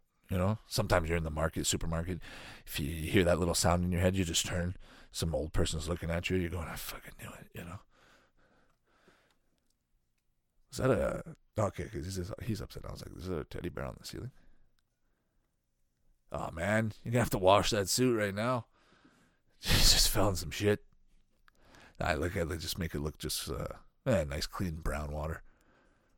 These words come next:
Nothing there. It's just oil. Ah, sewers like that. I wonder, they probably do have them in New York City, I would imagine, and some other big cities. I just wanna go,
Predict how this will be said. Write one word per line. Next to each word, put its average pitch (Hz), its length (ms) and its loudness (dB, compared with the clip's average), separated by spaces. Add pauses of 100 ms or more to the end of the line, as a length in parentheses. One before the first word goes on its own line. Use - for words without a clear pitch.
(840)
Nothing 71 240 -6
there. 80 180 -4
It's 104 100 -4
just 107 160 4
oil. 98 420 6 (2000)
Ah, 123 180 10
sewers 233 380 10
like 226 140 10
that. 214 240 10
I 139 80 8
wonder, 226 340 10 (560)
they 165 100 12
probably 214 300 10
do 123 220 8
have 120 260 6
them 135 160 4
in 101 100 2
New 101 80 4
York 98 160 4
City, 113 240 8
I 110 60 10
would 107 100 8
imagine, 101 380 6
and 87 140 0
some 90 160 0
other 98 320 6 (520)
big 98 140 2
cities. 127 340 6
I 104 80 4
just 185 200 4
wanna 160 160 6
go, 95 220 2